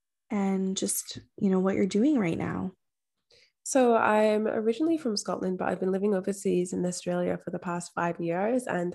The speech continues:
Speaker 2: this
Speaker 1: Mm.
Speaker 2: was initially something that I thought I would just come over to Australia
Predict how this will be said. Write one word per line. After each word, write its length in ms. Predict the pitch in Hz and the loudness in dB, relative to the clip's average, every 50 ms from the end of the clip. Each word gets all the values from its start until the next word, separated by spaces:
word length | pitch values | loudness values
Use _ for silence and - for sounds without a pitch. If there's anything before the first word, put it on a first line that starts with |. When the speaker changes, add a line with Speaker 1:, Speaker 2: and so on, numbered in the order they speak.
| - - | -8 -10
Speaker 2:
this 500 | 220 226 240 240 233 226 214 202 202 196 | -8 -4 -2 0 2 4 4 4 4 2
Speaker 1:
Mm. 20 | |
Speaker 2:
was 120 | 202 190 196 | 2 2 0
initially 500 | 190 185 180 190 180 - 185 180 175 175 | 2 2 0 -2 -2 -4 -4 -2 -2 -2
something 380 | - 175 180 180 180 175 175 170 | -2 -4 -4 -4 -4 -4 -4 -2
that 140 | 170 - | -2 -2
I 100 | 170 175 | -2 -2
thought 280 | 175 - 180 175 170 170 | -4 -4 -2 -2 -2 0
I 120 | 170 175 | 0 0
would 160 | 170 175 175 170 - - | 0 -2 -4 -6 -6 -4
just 180 | - 277 285 - | -4 -4 -4 -2
come 140 | - 269 269 | 0 2 2
over 160 | 254 247 247 | 2 2 0
to 160 | 233 233 226 220 | 0 0 0 0
Australia 440 | 220 - - 196 196 196 190 196 | 0 0 -2 -2 -2 -2 -2 -4